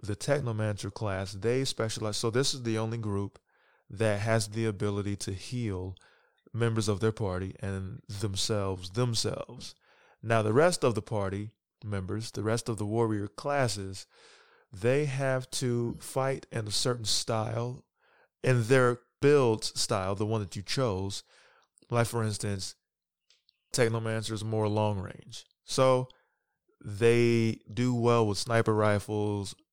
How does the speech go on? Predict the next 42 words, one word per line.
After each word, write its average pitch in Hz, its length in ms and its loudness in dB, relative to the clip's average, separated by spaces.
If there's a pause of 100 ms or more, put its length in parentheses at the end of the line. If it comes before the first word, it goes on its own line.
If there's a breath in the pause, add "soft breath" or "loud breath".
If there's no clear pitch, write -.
(460)
assault 110 420 2
rifles, 101 540 -2
things, 104 400 -8 (360)
carbines, 98 800 -4 (280 soft breath)
shooting 110 360 0
from 104 200 -2
a 98 40 -2
distance, 98 540 -2 (220 soft breath)
fighting 107 300 4
from 101 240 -2
a - 20 -2
distance, 95 520 -2
maintaining 98 460 -4
a 95 40 -6
distance, 92 540 -6
not 98 180 -4
being 95 140 -4
too 95 140 -6
close 98 320 -4
and 98 100 -6
that 95 100 -4
sort 98 200 -4
of - 60 -12
thing. 104 200 -4
But 131 320 2 (380 loud breath)
they 120 100 -2
have 127 240 2
things, 117 480 -4 (240 soft breath)
they 127 200 6
rely 131 240 6
on 117 120 0
technology 113 600 0
and, 98 220 -6
and 98 100 -8
tech, - 400 -4
like - 200 -8
proximity 113 540 0
mines 104 440 0
and 95 100 -8
things 107 220 -4
like 92 140 -8
that. - 220 -8